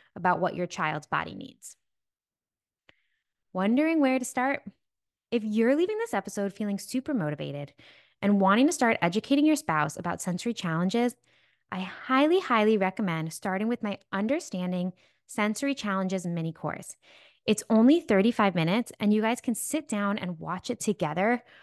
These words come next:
with a glass of wine in one short night. This is gonna give you and your partner such a great understanding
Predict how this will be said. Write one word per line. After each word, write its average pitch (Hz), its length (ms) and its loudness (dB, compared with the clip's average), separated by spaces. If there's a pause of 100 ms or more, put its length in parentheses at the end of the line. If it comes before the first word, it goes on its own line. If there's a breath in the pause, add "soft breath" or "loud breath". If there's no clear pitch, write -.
(220 soft breath)
with 185 140 0
a - 40 -2
glass 175 380 2
of 285 120 -2
wine 196 320 6
in 175 260 -2
one 170 240 0
short - 320 -2
night. 123 240 -10 (880)
This 240 180 0
is 311 120 -6
gonna 349 160 0
give 302 160 2
you 208 180 2
and 247 100 4
your 311 120 2
partner 175 380 -4
such - 580 -2
a 311 60 4
great 233 240 2
understanding 180 760 -2